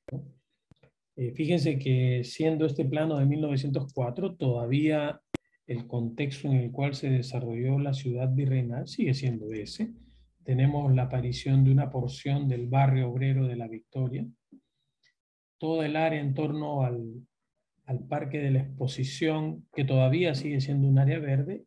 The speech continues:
y el eje de la Avenida Brasil, que se concibe efectivamente como un eje de expansión de la ciudad,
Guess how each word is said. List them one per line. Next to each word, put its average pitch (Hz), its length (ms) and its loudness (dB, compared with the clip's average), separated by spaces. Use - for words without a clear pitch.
y 151 160 -4
el 143 200 0
eje 160 300 -2
de 151 120 -2
la 143 100 0
Avenida 147 420 -2
Brasil, 190 640 -2
que 135 140 -2
se 135 200 -2
concibe 135 540 -2
efectivamente 131 760 -2
como 143 200 0
un 135 80 4
eje 135 200 4
de 131 100 4
expansión - 760 -4
de 104 100 -8
la 90 120 -12
ciudad, - 360 -18